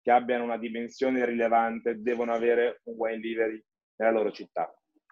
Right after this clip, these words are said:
Eh, al tempo stesso, nel nostro piano industriale abbiamo dichiarato già da tempo che avremmo voluto fare un esperimento estero serio, non come Formentera, che in verità è un pezzo d'Italia. Eh, quindi diciamo che a breve ci piacerebbe,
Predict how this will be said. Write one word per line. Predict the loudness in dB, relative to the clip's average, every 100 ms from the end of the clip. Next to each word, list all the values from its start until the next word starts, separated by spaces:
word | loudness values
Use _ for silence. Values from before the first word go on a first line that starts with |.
| _ _ _
Eh, | -2
al | 0
tempo | 2 4 4
stesso, | 6 6 6
nel | 2
nostro | 0 0
piano | 0
industriale | 0 -2 4 6 6
abbiamo | 4 2 -2
dichiarato | -4 2 6 6 4
già | 0 0
da | 0
tempo | -2 -2 -4 -2
che | -2
avremmo | 0 0
voluto | 0 0 0
fare | 0 -2
un |
esperimento | -4 -4 -4 -2 -4 0 2
estero | 2 0 -2 -4 -4
serio, | -4 -2 2 2 2
non | -4
come | -14 -14 -8
Formentera, | -6 -6 -4 0 2 2 -2
che | -4
in |
verità | -6 0 2
è |
un | 0 -2
pezzo | -4 -4 -4
d'Italia. | -2 2 4 4 2 0 _ _ _ _ _ _
Eh, | 2 4 6 6 4 2
quindi | 2 4 6 6 4 0 -8 _
diciamo | 0 4 6 6
che | 8
a | 6
breve | 8 6 4
ci | 2 0
piacerebbe, | -4 2 4 4 2 -2 -2 -6